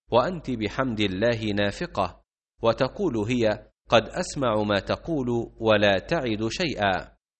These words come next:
ولا يواعد وليها بغير علمها، وإن واعدت رجلا في عدتها ثم نكحها بعد لم يفرق بينهما.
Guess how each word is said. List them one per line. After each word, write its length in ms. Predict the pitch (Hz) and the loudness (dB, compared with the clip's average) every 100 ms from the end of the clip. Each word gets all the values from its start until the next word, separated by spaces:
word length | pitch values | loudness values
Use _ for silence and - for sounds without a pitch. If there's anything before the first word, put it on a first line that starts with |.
| _ _ - | _ _ 0
ولا 320 | 110 110 107 | 4 8 8
يواعد 640 | 101 98 107 165 120 117 | 6 2 0 0 0 0
وليها 680 | 110 104 98 92 107 135 120 110 | 2 4 4 0 -2 0 2 2
بغير 580 | 104 101 147 143 110 95 | 2 0 0 0 2 2
علمها، 680 | 110 156 147 101 85 - _ _ - | 0 -2 -2 -2 -2 -8 _ _ -2
وإن 280 | 104 107 107 | 0 2 2
واعدت 680 | 104 95 87 147 131 - | 2 4 2 0 -2 -2
رجلا 480 | 123 165 135 107 98 | -4 -2 2 2 0
في 160 | 90 110 95 | -2 -2 0
عدتها 840 | 95 90 131 - 120 113 110 - _ _ | 0 0 -4 -4 0 2 0 -2 _ _
ثم 320 | 208 196 127 | -4 0 0
نكحها 760 | 107 98 - 98 135 127 101 92 | 2 0 -2 -2 0 2 2 2
بعد 500 | 127 117 107 110 - _ _ - | 2 2 0 -4 -6 _ _ 0
لم 220 | 104 101 | 0 2
يفرق 600 | 98 - 165 127 104 - | -2 -2 -4 -2 -4 0
بينهما. 680 | 107 127 170 123 98 92 | 0 0 0 -2 0 -2